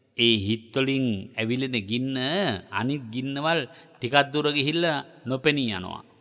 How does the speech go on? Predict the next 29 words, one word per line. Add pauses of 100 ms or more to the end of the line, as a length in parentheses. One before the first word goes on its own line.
(120)
මොන
ගිනි
කන්දක්
පිපුරුණා. (460)
අම්මෙකුට
තාත්තෙකුට
දෙන
ගින්දර
තියෙනව
නේද? (920)
ඒ
ගින්දර (580)
කවම
කවදාවත් (500)
අහස්
කුස (640)
දක්වා
විහිඳිලා
මිසක්
නවතින්නේ
නෑ. (640)
අනිත්
පැත්තෙන්
පොළොව
යට
දක්වා
ඒ
උණුසුම
දැනෙනවා.